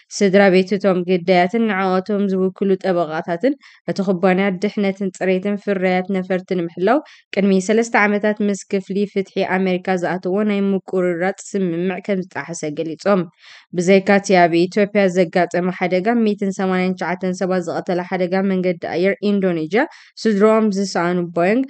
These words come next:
ክኽሰስ ናብ ሚኒስትሪ ፍትሒ ሕቶ ከም ዘቕረቡ እውን ተገሊጹ። ኣብ ኢንዱስትሪ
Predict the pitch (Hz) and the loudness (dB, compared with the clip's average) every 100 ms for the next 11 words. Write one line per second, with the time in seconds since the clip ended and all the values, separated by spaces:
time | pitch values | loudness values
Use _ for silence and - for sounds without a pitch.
0 | - _ - 240 247 220 220 214 202 196 | -8 _ -2 0 0 0 -2 -2 0 2
1 | 190 190 185 180 190 - 220 208 226 226 | 0 0 -4 -4 -6 -2 -2 0 -4 -2
2 | 202 190 180 147 151 151 156 202 233 208 | -2 0 -2 -2 -4 -4 -2 -2 -2 -2
3 | 156 135 - 214 196 - - - _ _ | -4 -8 -4 0 0 -2 -16 -20 _ _
4 | _ _ _ - 214 226 233 233 220 | _ _ _ 0 4 6 6 4 4